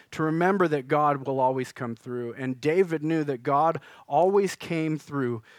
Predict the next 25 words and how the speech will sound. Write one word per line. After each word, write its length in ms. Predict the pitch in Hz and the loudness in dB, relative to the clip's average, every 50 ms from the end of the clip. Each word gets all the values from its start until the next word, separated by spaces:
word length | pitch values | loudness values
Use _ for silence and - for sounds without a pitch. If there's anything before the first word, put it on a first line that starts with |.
| - _ | -20 _
for 280 | _ - - - 143 131 | _ -10 -6 -4 -4 -4
him, 340 | 123 151 175 175 160 147 139 | -2 -2 -2 0 0 0 0
and 160 | 131 131 120 | -2 -2 -4
so 180 | - 156 139 | -2 -2 -2
he 220 | 135 - 160 170 170 | -2 -4 -6 -6 -4
decided 640 | 151 160 147 - - 160 147 156 151 156 147 135 139 | -4 -6 -6 -2 0 0 2 2 0 -2 -4 -6 -6
to 80 | 139 | -8
praise 600 | - - - - 156 151 151 160 165 160 160 - - - _ _ _ _ | -8 -8 -6 -4 -2 0 0 0 -2 -4 -6 -8 -12 -20 _ _ _ _
and 220 | - 143 143 147 139 | -4 -2 -2 -2 -2
to 120 | - 156 | -4 -6
worship. 720 | 139 135 135 131 135 131 - - 135 120 117 113 - - - _ | -4 -4 -4 -4 -4 -6 -8 -8 -8 -8 -8 -10 -12 -20 -20 _
And 160 | - 139 143 | -6 -4 -4
it 140 | 151 147 143 | -4 -2 0
doesn't 380 | 135 170 185 202 202 233 226 196 | 2 2 2 4 2 0 -2 2
just 320 | 165 202 208 190 - - | 2 2 2 2 -2 0
come 260 | - 202 190 180 170 | 2 2 2 2 2
naturally. 680 | 151 147 147 147 147 - - 139 123 117 107 104 101 - _ _ _ _ _ _ _ _ _ _ _ _ _ _ _ _ _ _ _ _ _ _ _ _ _ _ _ _ _ _ - - - | 0 0 0 -2 -2 -4 -8 -10 -8 -8 -8 -10 -12 -16 _ _ _ _ _ _ _ _ _ _ _ _ _ _ _ _ _ _ _ _ _ _ _ _ _ _ _ _ _ _ -20 -14 -10
We 120 | 143 156 | -10 -8
do 180 | 135 160 190 208 | -4 2 4 6
have 180 | 226 220 - | 6 6 4
to 80 | - 202 | 0 -2
control 480 | - 208 190 175 - 185 175 175 170 | 0 0 0 2 2 2 2 4 4
our 100 | 160 151 | 2 2
thought 360 | 143 - - 139 135 131 107 131 | 0 0 0 0 0 0 -2 -4
life. 400 | 123 110 107 101 - - _ | -6 -6 -8 -12 -16 -20 _